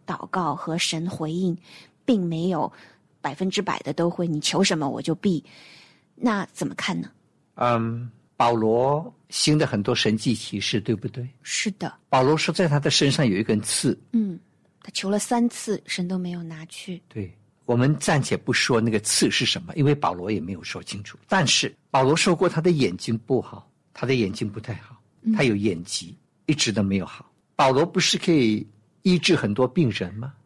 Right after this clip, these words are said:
Speaker 1: 啊，
Speaker 2: 他为什么连自己的眼睛不能够透过祷告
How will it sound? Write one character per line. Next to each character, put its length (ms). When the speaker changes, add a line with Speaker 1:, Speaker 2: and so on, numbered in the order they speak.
Speaker 1:
啊， 460
Speaker 2:
他 80
为 160
什 160
么 60
连 180
自 140
己 120
的 80
眼 220
睛 240
不 160
能 100
够 140
透 160
过 120
祷 160
告 240